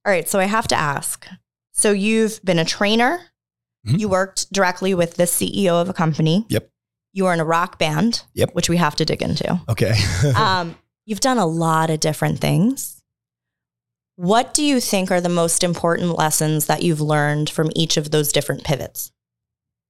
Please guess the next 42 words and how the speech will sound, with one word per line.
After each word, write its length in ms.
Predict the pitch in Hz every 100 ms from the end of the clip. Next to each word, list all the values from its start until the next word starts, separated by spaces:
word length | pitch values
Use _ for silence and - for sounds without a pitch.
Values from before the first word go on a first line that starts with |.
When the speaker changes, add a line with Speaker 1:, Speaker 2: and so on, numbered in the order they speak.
| _
Speaker 2:
Um, 760 | 185 180 175 160 131 110 - - _ _ -
that's 140 | 139
a 40 |
good 160 | - 113
question. 640 | - 131 - 90 85 87 -
You 120 | -
know, 280 | 107 95 101 127
I, 180 | 127 127
I 120 | 139
actually, 680 | 131 131 - 123 117 110 - 98 - - -
I 60 | 131
gave 160 | 151
a, 100 | 113 - -
a 80 | 135
talk 520 | - - 151 147 -
to 260 | - 135 101
a, 80 | 92
a, 340 | 101 95 101 -
a 40 | 113
team 380 | - 135 135 110
once, 600 | 92 85 87 - - - -
um, 500 | 101 95 90 98 - _ _ _ _ _ _ _ _
about 380 | 131 131 120 -
the 580 | 143 123 120 107 95 - -
habits 560 | - 139 135 123 117
and, 300 | 147 113 107 -
and 260 | 120 117 _ _ _ -
things 240 | 151 143 120
that 100 | 120
have 80 |
made 300 | 117 131 139
me 80 | 123
successful 560 | 117 123 - 127 - 120
in 80 | 113
all 120 | 113
those 180 | 110 107
areas 340 | 131 127 107
are 60 | 113
the 120 | 113
exact 440 | 104 107 113 110 -
same 260 | 98 87
thing. 440 | - 120 98 78